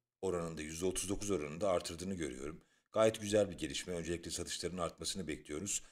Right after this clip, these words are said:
Ve satışlara bağlı olarak tabii ki karlılığın artmasını istiyoruz. Özellikle esas faaliyet karlılığının. Brüt karının yüzde yüz oranında arttığını görüyorum. Esas faaliyet karının yüzde yetmiş dört oranında arttığını, favök yüzde yüz yedi oranında artmış.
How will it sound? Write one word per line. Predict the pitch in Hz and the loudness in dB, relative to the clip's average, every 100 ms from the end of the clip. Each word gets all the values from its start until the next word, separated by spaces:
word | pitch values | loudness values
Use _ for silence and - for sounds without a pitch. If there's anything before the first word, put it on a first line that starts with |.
| - _ - | -20 _ -2
Ve | |
satışlara | 101 104 - - 110 101 | 2 4 2 4 4 6
bağlı | 90 90 107 | 8 8 6
olarak | 98 71 65 | 4 4 0
tabii | 92 76 73 | -4 -4 -4
ki | 107 110 - _ _ - | -4 -6 -10 _ _ 4
karlılığın | 87 85 87 101 98 | 6 6 4 4 4
artmasını | 80 - 76 - 95 117 - _ _ _ - | 0 -2 -6 -6 -6 -8 -12 _ _ _ -4
istiyoruz. | 90 - 78 65 | 0 2 2 -2
Özellikle | 76 80 85 92 | -2 2 2 2
esas | 95 - 95 | -2 0 0
faaliyet | - 76 71 71 - | 0 0 0 -4 -4
karlılığının. | 76 71 69 73 73 120 - - - - _ | -4 -4 -6 -6 -4 -6 -8 -18 -20 -20 _
Brüt | 113 117 117 | 4 4 6
karının | 101 92 82 | 6 4 4
yüzde | 78 85 85 | -6 -6 -4
yüz | 92 92 | -2 0
oranında | 85 73 69 67 | 0 0 -6 -6
arttığını | 73 - 95 | -6 -4 -2
görüyorum. | 98 98 98 98 101 - - _ | 2 4 4 0 -4 -12 -20 _
Esas | 92 - 110 - | 2 6 6 6
faaliyet | 95 82 76 - | 6 4 4 -2
karının | 78 73 71 67 | 0 0 -2 -10
yüzde | 69 76 | -6 -2
yetmiş | 82 - - | -2 -2 -2
dört | 98 87 82 | 0 0 0
oranında | 73 71 71 | -4 -4 -4
arttığını, | 69 - 82 78 101 104 - _ - | -4 -4 -6 -4 -4 -6 -14 _ 4
favök | 123 107 101 - | 8 8 6 0
yüzde | 87 85 90 | -6 -2 -2
yüz | 80 80 | -4 -4
yedi | 82 90 | -2 0
oranında | 87 71 71 69 | 0 -2 -6 -4
artmış. | 76 - 98 98 - | -4 -4 -4 -2 -2